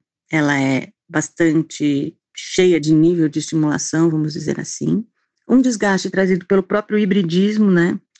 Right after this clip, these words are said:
Ora você tá de corpo presente, ora você tem que sair correndo pra algum lugar pra usar um computador ou algum outro equipamento pra se conectar com pessoas, e isso cansa.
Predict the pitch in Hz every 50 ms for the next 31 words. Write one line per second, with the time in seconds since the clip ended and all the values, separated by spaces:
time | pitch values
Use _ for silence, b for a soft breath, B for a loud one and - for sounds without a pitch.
0 | - - 196 185 180 185 170 175 175 - - 170 165 - 165 165 160 160 156 151
1 | 156 - - - _ - _ _ _ _ - - 170 - 185 180 - 170 - -
2 | 160 160 156 - 156 151 156 147 143 - - - 175 165 165 160 156 156 151 -
3 | 175 - - 151 170 165 - 160 165 180 _ _ - - - 180 175 - 185 185
4 | 180 190 190 190 208 196 185 - 175 165 160 165 175 170 160 165 165 160 - -
5 | 175 175 165 165 160 160 165 - 170 170 160 165 - 165 165 165 151 147 156 156
6 | - - b b b b b b - 160 156 147 147 160 160 160 160 156 151 151
7 | 147 143 139 147 147 - 147 147 - - - 160 160 156 147 147 139 - - 165
8 | _ - 165 151 151 165 - - 180 - 170 165 165 - - 160 156 165 - -
9 | 175 170 - 151 - - - 151 147 151 156 175 - - - _ _ _ _ _
10 | - 160 151 151 - - - _ - - 170 160 160 160 170 - - - 196 190